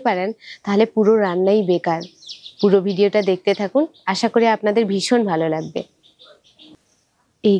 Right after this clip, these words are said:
খিচুড়িতে এক বাটি চাল আর হাফ বাটি ডাল নিয়েছি। এই দেখুন, এটা আমাদের বাড়ির রোজগেরে চাল, তাই দিয়েই আমি খিচুড়ি বানাবো। আপনারা যে চালেরই খিচুড়ি বানান না কেন,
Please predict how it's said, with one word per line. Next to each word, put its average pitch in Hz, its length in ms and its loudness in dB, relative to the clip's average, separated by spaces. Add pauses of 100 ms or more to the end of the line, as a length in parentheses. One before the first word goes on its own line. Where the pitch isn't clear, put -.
খিচুড়িতে 208 480 2 (260)
এক 175 80 -6 (100)
বাটি 190 220 0 (120)
চাল 226 220 2 (160)
আর 202 160 -2
হাফ 180 240 -2
বাটি 185 220 2
ডাল 170 220 -2 (120)
নিয়েছি। 160 340 -4 (760)
এই 214 140 4 (100)
দেখুন, 180 280 0 (120)
এটা 196 220 -2
আমাদের 196 240 -2 (160)
বাড়ির 196 360 0
রোজগেরে 180 520 0
চাল, 165 160 -4 (280)
তাই 190 180 2 (100)
দিয়েই 247 240 2
আমি 285 160 4
খিচুড়ি 170 380 0
বানাবো। 170 300 -6 (2250)
আপনারা 202 420 2 (140)
যে 202 100 4 (140)
চালেরই 202 380 2
খিচুড়ি 233 300 2
বানান 233 380 2
না 262 140 2
কেন, 233 160 4